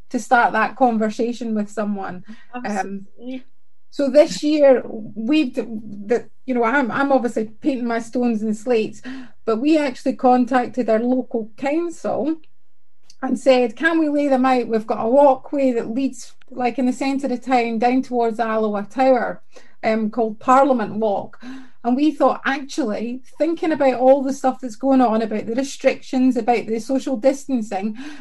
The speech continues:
Speaker 1: it's a really, it's a pedestrian walkway. Um, it's not beside, the, there's not a, a road either side of it. So it's a really wide walkway. And what we thought we could do is we could just place the stones down either side of it.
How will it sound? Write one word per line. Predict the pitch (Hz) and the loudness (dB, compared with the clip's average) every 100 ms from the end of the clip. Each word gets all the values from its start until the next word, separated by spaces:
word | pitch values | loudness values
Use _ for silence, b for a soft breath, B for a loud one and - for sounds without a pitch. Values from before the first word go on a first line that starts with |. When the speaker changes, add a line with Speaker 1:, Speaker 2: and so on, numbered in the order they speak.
| B | B
Speaker 1:
it's | 214 | 0
a | 247 | 0
really, | 226 294 302 294 262 | 0 0 0 0 -2
it's | - 240 | -2 -2
a | 277 | -4
pedestrian | - 214 262 285 - - 294 240 233 220 220 220 - - - | -8 2 2 2 -4 -8 -2 0 0 0 -2 -6 -14 -14 -10
walkway. | 220 208 262 214 - 214 214 233 254 b b b | -2 6 6 6 -2 -10 -6 -6 -6 b b b
Um, | 226 220 214 | -2 0 -2
it's | 220 262 | 0 4
not | 285 240 | 6 6
beside, | 262 277 254 220 214 | 2 2 2 2 0
the, | |
there's | 208 226 220 | -2 -2 2
not | 277 220 | 2 4
a, | 233 226 233 240 | 4 2 0 2
a | |
road | 269 262 | 4 6
either | 240 233 226 226 | 6 4 2 -2
side | - 254 277 240 | 0 0 0 -2
of | 202 | -2
it. | 180 202 | -4 -4
So | 220 | -6
it's | 214 | -4
a | 254 | 0
really | 311 294 | 2 2
wide | 233 208 247 254 269 208 | 0 2 4 4 2 -2
walkway. | 208 247 254 - - 190 180 220 269 294 262 B B | 0 2 2 0 -12 -10 -8 -10 -12 -16 -16 B B
And | 233 | 0
what | 269 247 | 2 2
we | 240 | 0
thought | 247 | -2
we | 220 208 | -2 -8
could | 214 | -6
do | 254 | -4
is | 240 214 | -4 -4
we | 277 277 | -8 -6
could | 226 | -6
just | 254 247 - | -6 -8 -6
place | 277 262 - | -4 -4 -4
the | 226 | -12
stones | - 294 277 269 254 - | -10 -6 -2 0 0 0
down | 269 254 254 | 0 2 2
either | 247 240 233 | 0 -2 -4
side | 226 - 285 359 339 | -6 -6 -2 -2 0
of | 220 | -2
it. | 180 208 262 | -4 -4 -4